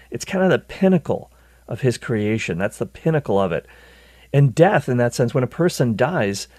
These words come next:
that's the reversal of God's creation. It, it's to be uncreated. And so, uh, being thrown into these waters of chaos,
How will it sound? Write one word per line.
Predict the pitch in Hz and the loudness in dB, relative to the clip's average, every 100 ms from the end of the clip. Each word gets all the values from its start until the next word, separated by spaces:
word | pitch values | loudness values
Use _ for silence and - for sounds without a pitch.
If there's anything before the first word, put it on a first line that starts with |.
| - - - | -20 -14 -4
that's | 143 - | -4 0
the | 165 | 2
reversal | 147 131 110 127 156 - 127 | 4 4 2 2 2 2 2
of | 101 | 2
God's | 110 95 90 - | 2 2 2 -2
creation. | - 92 80 - 87 76 - _ _ _ _ - - | -6 -4 -4 -6 -10 -12 -18 _ _ _ _ -12 -4
It, | 127 - | -2 0
it's | 131 - | -2 -2
to | 123 | 0
be | 127 - | 0 2
uncreated. | 127 139 135 - 117 95 85 73 - - - - | 4 6 4 2 0 2 0 -2 -10 -18 -20 -6
And | 120 | -4
so, | - 127 120 113 _ _ _ - - _ | 4 6 6 4 _ _ _ -20 -20 _
uh, | - | -8
being | 127 151 151 131 | -2 2 4 2
thrown | - 143 135 151 165 143 | -2 -2 6 8 8 4
into | 131 127 | 0 0
these | 120 101 | 0 0
waters | 98 107 143 143 120 104 | 0 2 4 4 2 0
of | 98 - | -6 -6
chaos, | - 139 135 104 82 - - - | -6 -2 0 -2 -4 -8 -8 -8